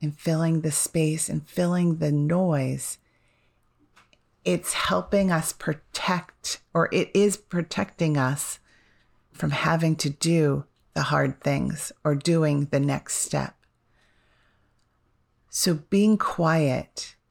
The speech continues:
not only are we able to connect to our knowing and to our intuition, to our gut. For me, I hold everything in my heart space. Like, what am I wanting and needing?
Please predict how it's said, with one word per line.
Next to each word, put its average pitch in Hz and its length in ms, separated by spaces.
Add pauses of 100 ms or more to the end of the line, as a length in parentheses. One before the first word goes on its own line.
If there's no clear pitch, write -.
(280)
not 165 320
only 185 400
are 156 160
we 151 180
able 143 160
to - 260
connect 143 720 (140)
to 165 260
our 147 160
knowing 139 640
and 147 160
to 151 120
our 139 120
intuition, 143 680
to 151 160
our 131 160
gut. 147 600 (300)
For - 140
me, 160 240
I 143 260
hold 151 280
everything 139 340
in 135 80
my 127 120
heart 139 340
space. - 520 (320)
Like, 170 140
what 147 560 (460)
am 156 200
I 143 180
wanting 147 840
and 135 280
needing? 151 500